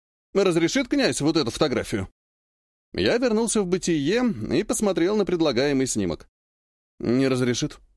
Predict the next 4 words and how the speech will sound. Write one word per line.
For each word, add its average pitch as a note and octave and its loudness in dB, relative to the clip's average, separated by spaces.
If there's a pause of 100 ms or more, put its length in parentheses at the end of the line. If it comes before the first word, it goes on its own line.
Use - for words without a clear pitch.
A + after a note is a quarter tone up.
(140)
ответил E3 0
уверенно. C3 0 (540)
"Чересчур E3 0
четкий. F#2 -4